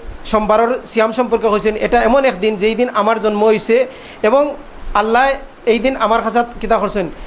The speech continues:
এ, নাজিল করছেন।" এতএব রাসূল সাল্লাল্লাহু আলাইহি ওয়াসাল্লামর মিলাদ যদি যারা পালন করে, মিলাদ অর্থ হইল কি জন্ম,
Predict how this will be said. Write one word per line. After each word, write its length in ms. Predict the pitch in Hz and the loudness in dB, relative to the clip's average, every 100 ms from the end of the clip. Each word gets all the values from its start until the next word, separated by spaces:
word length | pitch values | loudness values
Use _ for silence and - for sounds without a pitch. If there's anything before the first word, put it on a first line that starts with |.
| - | -6
এ, 180 | - 190 | 0 2
নাজিল 280 | 190 196 226 | 2 2 0
করছেন।" 340 | 190 185 175 143 - - 202 | 0 -2 -4 -4 -10 -8 -4
এতএব 280 | 202 262 | 2 4
রাসূল 200 | 269 285 - - - - - - 208 | 4 2 0 -10 -10 -10 -8 -2 0
সাল্লাল্লাহু 280 | 269 - | 0 0
আলাইহি 260 | 277 269 208 | 2 2 4
ওয়াসাল্লামর 260 | 254 254 247 | 4 4 2
মিলাদ 340 | 220 220 226 | 2 2 2
যদি 200 | 226 269 | 0 2
যারা 260 | 254 240 233 | 4 4 4
পালন 260 | 214 214 | 2 0
করে, 220 | 190 185 | 0 -2
মিলাদ 300 | 170 202 233 | 0 2 2
অর্থ 180 | 247 247 | 2 2
হইল 180 | 254 247 | 0 2
কি 80 | 240 | 0
জন্ম, 380 | 208 190 170 | 0 0 -2